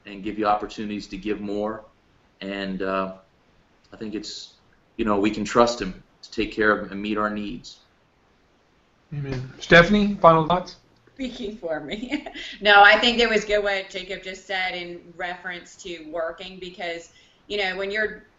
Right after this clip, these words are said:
Speaker 3: God is gonna provide, but you're still gonna be required. Obviously, money's just not flying out of the, you know, ceiling or the roof. You have to work, and it's gonna take sometimes hard work. So people that are saying, "I'm in debt," it may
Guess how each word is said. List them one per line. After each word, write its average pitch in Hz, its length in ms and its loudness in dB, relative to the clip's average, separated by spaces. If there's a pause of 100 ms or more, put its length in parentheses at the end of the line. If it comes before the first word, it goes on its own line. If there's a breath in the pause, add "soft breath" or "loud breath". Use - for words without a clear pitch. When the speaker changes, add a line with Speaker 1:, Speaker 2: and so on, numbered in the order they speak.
(260)
Speaker 3:
God 220 320 2
is 208 80 -8
gonna 196 180 -6
provide, 196 560 -6
but 185 180 -12
you're 190 120 -10
still 190 400 -10
gonna 175 200 -14
be 165 160 -16
required. 170 600 -10
Obviously, 165 420 -12
money's 160 340 -16
just 165 220 -18
not 160 340 -10
flying 170 380 -8
out 160 160 -6
of 160 80 -8
the, 156 200 -6 (460)
you 190 120 -6
know, 175 280 -4 (340)
ceiling 185 760 -4
or 180 180 -2
the 170 520 -4
roof. 190 500 -6
You 190 200 -6
have 180 240 -4
to 180 100 -8
work, 156 540 -6
and 170 100 -14
it's 170 180 -14
gonna 165 240 -14
take 170 260 -10
sometimes 170 640 -8 (260)
hard 175 320 -2
work. 175 280 -4
So 175 120 -16
people 175 280 -10
that 175 100 -6
are 170 80 -4
saying, 170 260 -10
"I'm 170 160 -8
in 160 120 -14
debt," 180 260 -4
it 170 180 -10
may 180 380 -10